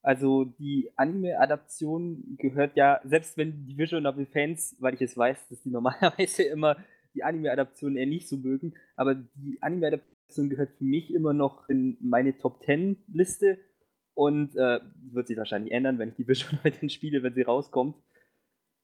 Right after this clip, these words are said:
Aber, ähm, ja, also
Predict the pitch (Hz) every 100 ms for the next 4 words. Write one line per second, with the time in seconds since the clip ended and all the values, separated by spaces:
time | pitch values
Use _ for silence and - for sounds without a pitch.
0 | _ _ _ _ 135 139 139 131 131 123
1 | - 120 120 117 117 - _ _ 120 131
2 | 147 139 123 127 120